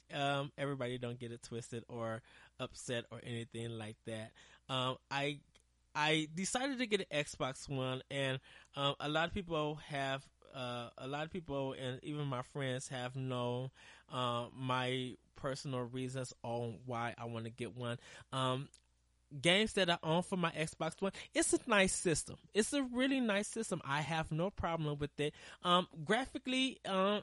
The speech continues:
even with the PlayStation four, looking at it, um, they look good. I, I'm not wowed, wowed by it, um, or anything like that. Um, maybe I probably need to play Killer Instinct, and I wanna see how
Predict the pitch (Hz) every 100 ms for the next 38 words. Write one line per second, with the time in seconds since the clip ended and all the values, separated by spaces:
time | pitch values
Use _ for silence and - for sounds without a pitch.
0 | - - 233 262 233 214 208 190 180 185
1 | 180 185 - 196 202 175 185 190 185 185
2 | 190 185 - - - 214 226 180 175 214
3 | 294 254 - 156 160 190 - _ - 160
4 | 156 170 175 165 - 117 113 127 147 175
5 | 170 - 127 123 135 147 170 160 170 180
6 | 190 - - 156 156 - 151 170 175 185
7 | 180 165 170 - 185 - - - - 160
8 | 156 156 170 190 185 170 147 147 165 156
9 | 151 147 151 147 131 - 151 131 131 135
10 | - - 156 139 - 127 127 131 139 139
11 | 135 131 120 123 113